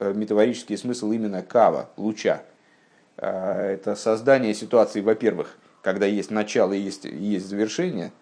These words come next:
это уже ограничение. Э, есть начало и как-то что-то, какое-то изменение с этим светом происходит,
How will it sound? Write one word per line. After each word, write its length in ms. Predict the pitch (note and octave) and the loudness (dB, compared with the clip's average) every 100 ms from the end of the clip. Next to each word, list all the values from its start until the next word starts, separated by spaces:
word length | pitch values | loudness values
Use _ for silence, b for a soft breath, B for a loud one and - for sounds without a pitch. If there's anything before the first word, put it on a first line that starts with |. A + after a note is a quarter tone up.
| - | -16
это 160 | - A2 | -4 -2
уже 200 | A2 G2+ | 2 0
ограничение. 640 | F#2 F2 E2+ - D#2+ D#2+ _ _ _ _ _ _ b b b - | 0 -6 -8 -10 -10 -12 _ _ _ _ _ _ b b b -6
Э, 440 | F#2+ G2 G2+ G2 - | 2 6 6 4 -2
есть 360 | A2+ A2+ G#2+ | -2 -2 0
начало 580 | A2+ A2 - C3+ A#2+ G#2+ | -2 -2 2 8 8 8
и 680 | - - B2+ A#2+ G#2+ G#2 G2+ - | 6 0 -4 0 2 2 0 -6
как-то 380 | - G#2 - A2+ | 0 0 0 -4
что-то, 320 | G#2 - A2 | -4 -4 -6
какое-то 280 | G2 G#2 G2+ | -4 -6 -4
изменение 500 | G2+ A2 A2+ A#2+ G2 | -6 -4 0 0 0
с 60 | F2+ | -2
этим 180 | F2+ G2 | -8 -6
светом 300 | G#2 F#2 F2+ | -4 -4 -4
происходит, 480 | F2+ F#2 - F2+ | -6 -6 -2 -4